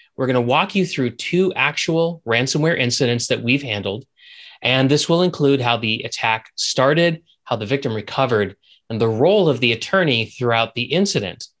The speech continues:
So not only is this relevant because of the historic ransomware attack,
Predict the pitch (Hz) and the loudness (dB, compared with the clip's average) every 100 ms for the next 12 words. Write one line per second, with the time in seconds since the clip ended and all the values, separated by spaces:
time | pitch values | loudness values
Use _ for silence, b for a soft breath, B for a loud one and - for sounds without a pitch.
0 | B B B B - 156 165 208 240 208 | B B B B 0 2 4 2 2 4
1 | 151 127 139 120 - - 127 135 123 120 | 4 2 2 0 -4 -4 0 2 2 2
2 | 131 - 120 131 131 - 107 127 - - | -2 -6 -6 -6 -4 -6 -6 -6 -6 0
3 | 165 151 104 117 123 131 110 104 95 104 | 2 2 0 -2 -2 -4 -6 -6 -4 -4
4 | 98 | -4